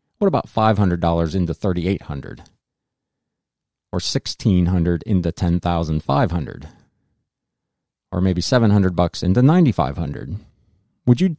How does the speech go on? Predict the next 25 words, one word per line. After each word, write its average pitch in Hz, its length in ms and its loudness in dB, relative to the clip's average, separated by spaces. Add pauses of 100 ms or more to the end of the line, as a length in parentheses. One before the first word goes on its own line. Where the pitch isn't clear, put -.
(120)
would 151 160 2
you 196 80 4
do 156 200 6
any 101 180 4
of 80 40 0
those 82 200 -2
investments? 73 580 -8 (840)
Nothing 143 300 4
else, 110 360 -2
no 113 400 0
workload 104 640 2
or 104 100 0
anything 98 520 0
withstanding. 80 580 -4 (840)
Do 110 80 2
those 110 240 4
sound 104 240 0
like 92 240 -4
profitable 92 680 0
investment 80 480 -2
opportunities? - 640 -14 (960)
Because 104 260 -2
what 127 160 0
those 113 200 4
are, 92 440 0